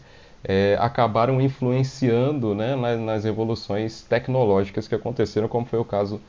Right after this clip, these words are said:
que o Paulo citou. É, eu tenho uma outra pergunta aqui, é, que tá diretamente relacionada a toda essa evolução, né?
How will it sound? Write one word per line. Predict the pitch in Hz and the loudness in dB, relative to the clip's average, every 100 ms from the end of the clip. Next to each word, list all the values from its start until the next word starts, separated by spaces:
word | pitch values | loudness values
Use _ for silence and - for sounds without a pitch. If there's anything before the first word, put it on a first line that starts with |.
| - - - - | -20 -20 -20 -10
que | 101 | -6
o | 101 | -2
Paulo | 101 98 104 | 2 2 2
citou. | 101 123 - 82 76 71 - - - | -2 -6 -4 -6 -6 -10 -20 -20 -6
É, | 101 110 113 113 117 117 117 117 - - | 2 4 6 4 4 4 2 -4 -20 -8
eu | 110 | -2
tenho | 143 | 0
uma | 160 143 | 2 4
outra | 147 180 170 | 4 2 0
pergunta | 156 123 92 107 127 104 | 2 2 2 0 0 0
aqui, | 90 - 127 135 - - - | -2 0 -2 -2 -10 -20 -10
é, | 82 82 85 82 80 | -6 -4 -2 -4 -2
que | 135 | -2
tá | 135 | 0
diretamente | 131 139 135 147 135 139 139 | 0 0 0 0 0 0 0
relacionada | 147 139 139 143 135 139 143 | 0 0 0 -2 -2 0 -2
a | |
toda | 139 - 156 160 | -2 -2 -2 0
essa | 160 160 156 | 0 0 -2
evolução, | 135 143 165 170 - 131 135 131 - 95 | 0 0 -2 -4 -2 0 2 0 -4 -4
né? | 90 107 | -2 -2